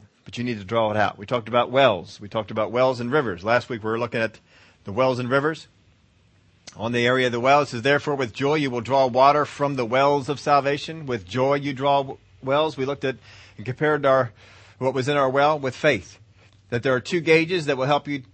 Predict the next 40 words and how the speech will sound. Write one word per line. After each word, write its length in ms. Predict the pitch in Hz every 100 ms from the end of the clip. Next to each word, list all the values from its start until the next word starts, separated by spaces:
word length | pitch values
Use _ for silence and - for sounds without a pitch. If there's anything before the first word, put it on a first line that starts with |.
| _ _ _ 117
determine 540 | 117 - 175 127 127
where 100 | 123
your 180 | 131 123
faith 300 | 139 135 123
is. 380 | 131 90 85 - _ 90
Joy 380 | 123 131 139
was 180 | 139 131
one. 280 | 113 139 143
What 100 | 135
was 140 | 127
the 100 | 117
other? 220 | 135 147 143 _ _ _ _ _ _ _ _ _ _ _ _ _ _ _ -
Peace. 540 | 156 123 - - - - _ _ _
Joy 320 | 110 127 143 151
and 160 | 139
peace 260 | 165 147 123
are 80 | 120
two 220 | - 147
gauges 400 | 143 135 120 110
that 100 | 113
will 80 | 110
tell 180 | 143
you 100 | 127
how 160 | 117 120
you, 100 | 117
well 160 | 117 117
you're 100 | 110
doing 200 | 123 117
on 100 | 107
your 80 |
faith. 280 | 101 117 90 - - -
Always 320 | 107 131 135
be 160 | 110 131
looking 240 | 131 135
those, 340 | 131 131 120 - _
those 280 | - 131 131
just 180 | 127 120
like 240 | 135 127
on 180 | 127 123
your 220 | 113 104